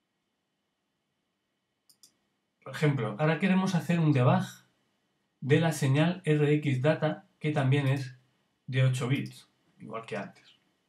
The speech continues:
La opción, una opción que hemos hecho antes es directamente desde lila, eh, cuando hacemos, eh, la instanciación, decirle qué señal la que queremos, eh, con la que queremos trabajar, la que queremos conectar a nuestro lila.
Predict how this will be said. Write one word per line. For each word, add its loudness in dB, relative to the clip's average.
La 0
opción, 2
una 4
opción 0
que 0
hemos 0
hecho 0
antes 2
es -6
directamente -6
desde 0
lila, -2
eh, -2
cuando -6
hacemos, -8
eh, -2
la -6
instanciación, -2
decirle -10
qué -10
señal -8
la -8
que -20
queremos, -14
eh, -12
con -14
la -12
que -16
queremos -10
trabajar, -16
la -20
que -20
queremos -12
conectar -12
a -10
nuestro -14
lila. -18